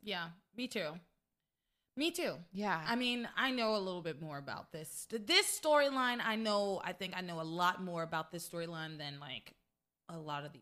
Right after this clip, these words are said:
Speaker 1: other ones. I remember a lot of the bigger points on this
Speaker 2: Thompson,
Speaker 1: one.
Speaker 2: sorry, Thompson Craig is just such a mystery.
Speaker 1: <gasps> Thompson Craig.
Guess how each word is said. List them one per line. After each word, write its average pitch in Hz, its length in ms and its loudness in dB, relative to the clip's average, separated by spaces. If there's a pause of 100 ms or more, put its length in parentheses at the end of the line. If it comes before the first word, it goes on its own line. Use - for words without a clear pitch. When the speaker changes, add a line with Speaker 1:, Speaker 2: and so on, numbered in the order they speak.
Speaker 1:
other - 160 -14
ones. 90 220 -16
I 214 60 4
remember 202 500 2
a 165 60 0
lot 160 200 -4
of 151 120 -6
the 147 280 -8 (200)
bigger 170 260 -4
points - 580 -10 (500)
on 180 60 -4
this - 20 0
Speaker 2:
Thompson, 320 360 6
Speaker 1:
one. 202 180 -2 (160)
Speaker 2:
sorry, 175 320 2
Thompson 330 460 0
Craig 226 200 2
is 214 120 4
just 175 140 -4
such - 180 -4
a 160 40 -4
mystery. - 560 -6 (180)
Speaker 1:
<gasps> 247 180 -12
Thompson 196 400 -4
Craig. 202 460 -2